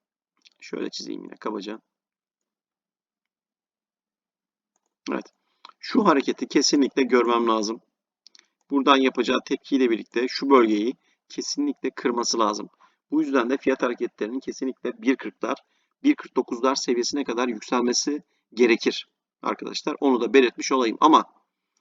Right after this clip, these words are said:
şu seviyelerde, bulunduğu seviyelerde tutulması bence önemli. Bu seviyeleri geçebilmesi için de bir kırkların üzerine kesinlikle atmamız, görmemiz lazım ki ortalamalardaki bu macd'deki dönüş sinyali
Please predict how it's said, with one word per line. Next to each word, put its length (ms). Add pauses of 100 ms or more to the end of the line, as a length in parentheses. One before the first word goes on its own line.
(320)
şu 180
seviyelerde, 540
bulunduğu 300
seviyelerde 460
tutulması 520
bence 320
önemli. 460 (840)
Bu 140
seviyeleri 480
geçebilmesi 640
için 240
de 120
bir 120
kırkların 460
üzerine 360
kesinlikle 600 (100)
atmamız, 600
görmemiz 500
lazım 320
ki 220 (280)
ortalamalardaki 840
bu 140
macd'deki 680
dönüş 260
sinyali 440